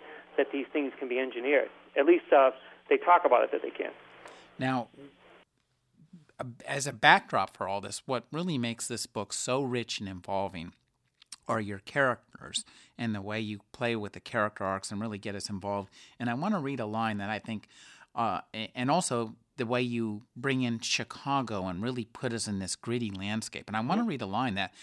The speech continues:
Speaker 2: to my mind, almost summarizes, in, a se-, in effect, the appeal of all of your books,
Speaker 1: Mm-hmm.
Speaker 2: which is, uh, the beginning of chapter forty-five. "I sat in a booth at the back of Fat Willie's, sipped at some coffee,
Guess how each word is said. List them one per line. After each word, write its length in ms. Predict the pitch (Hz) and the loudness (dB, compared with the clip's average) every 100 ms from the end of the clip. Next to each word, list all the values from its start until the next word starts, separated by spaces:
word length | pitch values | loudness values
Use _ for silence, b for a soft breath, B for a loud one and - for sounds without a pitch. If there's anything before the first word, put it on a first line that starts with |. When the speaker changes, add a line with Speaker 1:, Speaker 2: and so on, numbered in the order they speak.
| B B _ | B B _
Speaker 2:
to 160 | - 143 | -2 0
my 400 | 127 113 113 160 | 0 0 -2 0
mind, 260 | 135 107 - 135 | 0 0 -2 0
almost 520 | 190 262 170 - - | 0 2 -2 -4 -2
summarizes, 600 | 160 170 107 101 107 101 | 0 2 2 2 -2 -6
in, 140 | 117 | -6
a 60 | 113 | -4
se-, 220 | - 120 - 120 | -2 -4 -4 -8
in 140 | 110 | -8
effect, 320 | 107 120 - - b b | -4 -6 -8 -20 b b
the 80 | 120 | -4
appeal 520 | - - 208 175 104 | -4 -8 -2 0 0
of 160 | 87 - - | -2 -4 2
all 260 | 190 277 | 4 2
of 120 | - | -4
your 100 | 85 | -10
books, 400 | - - - - - B | -14 -14 -10 -12 -10 B
Speaker 1:
Mm-hmm. 200 | 135 190 | -6 -4
Speaker 2:
which 140 | 127 | -4
is, 200 | 135 - | -6 -4
uh, 260 | - 117 113 | -2 0 0
the 100 | 120 | -4
beginning 340 | 113 127 196 170 | -6 -2 0 0
of 80 | - | 0
chapter 320 | 135 123 117 | 0 0 -4
forty-five. 640 | - 123 107 143 107 73 - _ _ _ _ - | -4 -4 0 2 4 2 -4 _ _ _ _ -10
"I 80 | 139 | -8
sat 300 | - 196 240 | -4 -4 -4
in 100 | 123 | -6
a 60 | |
booth 380 | 101 110 87 - | -2 -2 -2 -6
at 80 | 101 | -8
the 60 | 104 | -4
back 360 | 113 123 - | 2 2 2
of 80 | 104 | -10
Fat 340 | - 113 101 - | -2 2 2 -2
Willie's, 460 | 95 64 - - - b b b | -8 -8 -12 -16 -16 b b b
sipped 400 | - 135 127 - | -4 -2 -2 -6
at 100 | - | -8
some 180 | 123 117 | -6 -6
coffee, 580 | - 117 113 - 117 | -4 -4 -4 -8 -10